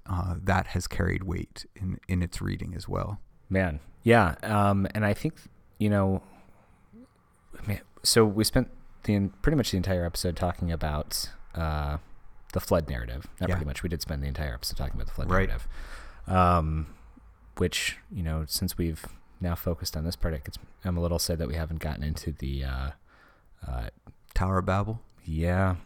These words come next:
Speaker 2: But you know what? Hey, maybe we'll do a, a second portion.
Speaker 1: Well, let me, let me give a pe-, a nugget. <laughs> Not a chicken nugget, though. Let me, let me give a nugget that might help people,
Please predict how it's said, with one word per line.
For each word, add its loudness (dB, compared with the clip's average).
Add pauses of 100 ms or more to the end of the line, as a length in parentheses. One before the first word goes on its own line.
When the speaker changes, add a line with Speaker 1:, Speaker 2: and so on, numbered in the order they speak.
(320)
Speaker 2:
But 10
you 6
know 8
what? 4
Hey, 6
maybe 4
we'll 4
do 4
a, 2
a -2
second 0 (100)
portion. -2 (180)
Speaker 1:
Well, 6
let 8
me, 2
let 6
me 4
give 8
a 8
pe-, 4
a 6
nugget. 4 (260)
<laughs> -2
Not 6
a 4
chicken 2
nugget, -2
though. -4 (300)
Let 8
me, 8
let 6
me 8
give 8
a 10
nugget 6 (180)
that 0
might 4
help -2
people, 4